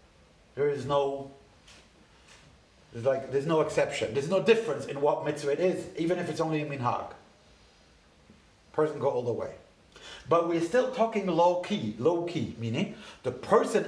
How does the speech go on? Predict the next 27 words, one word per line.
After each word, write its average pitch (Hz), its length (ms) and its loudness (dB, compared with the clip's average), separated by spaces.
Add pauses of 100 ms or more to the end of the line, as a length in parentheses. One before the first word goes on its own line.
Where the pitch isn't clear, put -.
is 220 400 4
doing 160 760 0 (640)
their 208 360 2
religion, 165 640 0 (280)
hoping 165 540 6
not 185 240 4
to 190 80 0
get 151 260 2
caught. 135 320 0
I 120 60 -4
mean, 107 80 -2
still 175 360 4
stay 123 220 -2
smart, 185 400 -2
try 127 220 -2
not 127 240 -6
to 120 60 -4
get 113 180 -4
caught. - 340 0 (220)
But 143 80 2
if 175 200 -2
it 151 200 -8
will 214 480 6 (1000)
cost - 480 2
the 147 60 -2
person's 139 460 0
life, - 240 -2